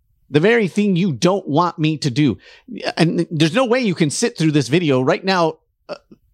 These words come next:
if you can sit through this, then you're, you're changing. You're gonna be changing your mind. Because what I just did there, anyone who's had an abortion would flip out because I'm holding up a mirror and showing him the most ugly parts of their side and not being nice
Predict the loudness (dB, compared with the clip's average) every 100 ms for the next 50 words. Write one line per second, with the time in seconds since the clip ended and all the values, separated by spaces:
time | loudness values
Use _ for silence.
0 | -2 0 2 2 2 2 0 2 2 2
1 | -2 -2 -6 -2 -2 0 0 0 -4 -8
2 | _ _ _ _ _ _ -2 0 2 2
3 | 0 0 0 2 2 2 2 -2 -6 _
4 | _ _ _ _ -2 2 4 4 2 -4
5 | 0 2 2 0 -2 0 0 2 0 2
6 | 0 -4 _ _ _ _ -2 0 2 2
7 | 0 2 0 0 -2 0 0 0 0 -2
8 | -4 _ -4 -4 0 0 2 2 0 -2
9 | -2 -2 0 0 0 2 0 -2 -2 0
10 | 0 -2 0 0 2 0 0 0 -2 -2
11 | -2 0 -4 0 -2 0 -4 -2 0 0
12 | 0 0 0 -2 _ -20 -20 _ _ 2
13 | 4 4 4 2 -2 -8 -12 -14